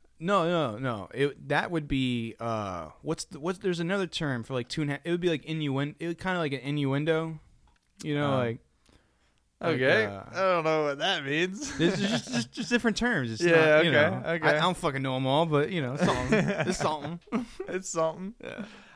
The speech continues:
Speaker 2: I thought I was good at grammar.
Speaker 1: That's
Speaker 2: Not
Speaker 1: not
Speaker 2: anymore.
Speaker 1: grammar. <laughs> That's not
Speaker 2: No, when you,
Speaker 1: No.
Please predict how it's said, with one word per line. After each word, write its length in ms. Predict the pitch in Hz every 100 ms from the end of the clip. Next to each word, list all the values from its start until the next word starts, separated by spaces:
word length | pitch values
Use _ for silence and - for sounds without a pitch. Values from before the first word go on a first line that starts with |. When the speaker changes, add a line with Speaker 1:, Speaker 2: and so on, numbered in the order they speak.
| -
Speaker 2:
I 100 | 156
thought 220 | 180 160
I 100 | 151
was 120 | 147
good 160 | 151 160
at 80 | 131
grammar. 460 | 135 143 170 185 - - _ _ _ _ _ _ -
Speaker 1:
That's 220 | 123 165
Speaker 2:
Not 40 | - 226
Speaker 1:
not 40 | -
Speaker 2:
anymore. 160 | 294 285 196
Speaker 1:
grammar. 120 | 151 277
<laughs> 100 | -
That's 180 | 180 -
not 160 | - - -
Speaker 2:
No, 320 | 135 208 247 - -
when 160 | 151 156
you, 80 | 180
Speaker 1:
No. 360 | 165 123 107